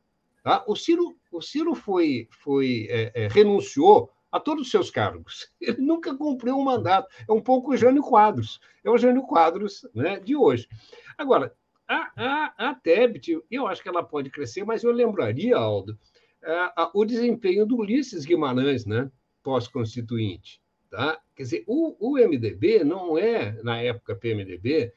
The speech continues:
né, não é um partido de, que, que tem um projeto, né, de conquistar presidente da República. Quer dizer, ele é meio que uma federação,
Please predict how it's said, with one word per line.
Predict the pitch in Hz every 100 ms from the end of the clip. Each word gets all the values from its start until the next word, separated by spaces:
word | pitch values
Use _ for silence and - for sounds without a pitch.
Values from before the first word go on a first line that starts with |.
| _ _
né, | 101 139 165
não | 180 214 185
é | 208
um | 269
partido | 233 156 113 139 175 190 220 233 220
de, | 143 143 175 202 240 240 - _ _ _ _ - -
que, | 208 202 _ _ _ _ _ _ _
que | 208
tem | - 247
um | 262 233
projeto, | 233 170 120 190 208 - 233 240 -
né, | 131 190
de | 202
conquistar | 190 180 - 180
presidente | 175 151 139 147
da | 131
República. | 117 110 101 90 - -
Quer | 104
dizer, | 95 117 120
ele | 170
é | 214
meio | 190 214
que | -
uma | 220 202
federação, | 180 185 160 117 170 208